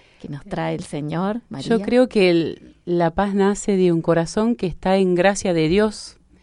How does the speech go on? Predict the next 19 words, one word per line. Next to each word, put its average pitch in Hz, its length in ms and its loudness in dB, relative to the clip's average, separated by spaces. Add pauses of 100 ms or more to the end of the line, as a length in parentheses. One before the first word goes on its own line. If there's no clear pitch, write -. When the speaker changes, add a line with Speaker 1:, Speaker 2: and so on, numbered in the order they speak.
(140)
Speaker 1:
Mm. 160 320 -14
Speaker 2:
que 170 340 -2
cultiva 196 720 0
la 170 120 2
amistad 170 420 -2
con 180 180 -2
el 165 160 -4
Señor 202 360 -2
y 240 80 -2
que 175 100 -4
a 165 100 -2
pesar 240 440 -2
de 202 120 -2
las 175 160 -2
dificultades 180 1000 -4
en 160 220 -6
la 156 80 -6
vida, 175 420 -2
de, 156 340 -4